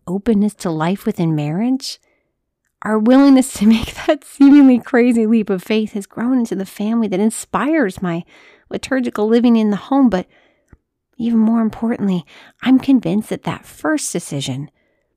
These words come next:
that first big, crazy yes to God was the fiat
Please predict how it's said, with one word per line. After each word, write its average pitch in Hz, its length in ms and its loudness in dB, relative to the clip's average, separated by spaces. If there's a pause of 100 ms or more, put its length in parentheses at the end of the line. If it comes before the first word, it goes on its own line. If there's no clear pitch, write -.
that - 240 -6
first 294 420 0
big, 254 380 0
crazy 233 460 -2
yes 190 380 -2
to 190 120 -6
God 208 480 -6
was 202 160 -2
the 165 140 -6
fiat 160 720 -4